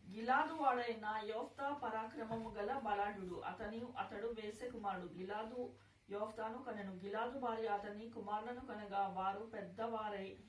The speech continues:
యోఫ్తాతో, "నీవు అన్య స్త్రీకి పుట్టిన వాడవు కనుక మన తండ్రి ఇంట నీకు స్వాస్థ్యము లేదనిది." యోఫ్తా తన సహోదరుల యొద్ద నుండి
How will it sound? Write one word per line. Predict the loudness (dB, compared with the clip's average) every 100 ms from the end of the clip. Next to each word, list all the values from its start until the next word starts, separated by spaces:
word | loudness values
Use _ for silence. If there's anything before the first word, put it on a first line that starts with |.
| -20 -20 -20 -6
యోఫ్తాతో, | 2 2 2 4 4 4 2 2
"నీవు | 2 0 -2 0
అన్య | 0 0 -4 -6
స్త్రీకి | -8 -8 -8 -6
పుట్టిన | -6 -6 -2 0
వాడవు | 2 0 -2
కనుక | -4 -6 -4 -2 -2 -2 -14 -10
మన | -4 0
తండ్రి | 0 0 -2 0 0
ఇంట | 0 -2
నీకు | -2 -4 -4
స్వాస్థ్యము | 2 2 2 -2 -4
లేదనిది." | -4 -2 -2 -2 -2
యోఫ్తా | -2 -2 -4 -2 -2
తన | -2 -2 -2
సహోదరుల | -2 0 0 0 0 -2
యొద్ద | -4 -4
నుండి | -4 -4 -4 -6 -10